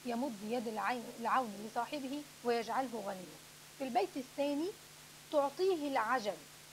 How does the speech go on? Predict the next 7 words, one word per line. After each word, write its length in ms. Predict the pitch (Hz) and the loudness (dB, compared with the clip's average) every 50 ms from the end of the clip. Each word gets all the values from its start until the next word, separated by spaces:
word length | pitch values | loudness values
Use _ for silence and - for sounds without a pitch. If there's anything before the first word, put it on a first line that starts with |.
| - - - - | -20 -10 -4 0
صور 440 | 349 359 277 220 208 190 196 196 | 0 0 0 0 0 0 0 0
العجب 460 | 196 196 180 180 226 247 240 262 254 233 - - - - | -2 -4 -2 0 0 2 2 0 -2 -2 -4 -12 -10 -4
شيئا 360 | - 240 269 262 262 - 302 302 | 0 0 0 0 0 0 -2 0
يعطى، 540 | 302 320 339 370 359 320 311 - 302 277 - - - - - - - - - - - - | 0 2 4 4 4 2 2 0 0 -2 -2 -2 -12 -18 -20 -18 -18 -18 -18 -14 -6 -4
وقد 320 | 233 233 - 349 - 269 - - | -2 2 2 2 2 2 0 -4
أشارت 540 | 277 233 - - 302 302 294 247 214 208 208 - - - | -4 -4 -2 0 0 2 2 2 2 0 -2 -4 -4 -2
كلمة 300 | 285 269 240 214 220 | -2 0 0 -2 -4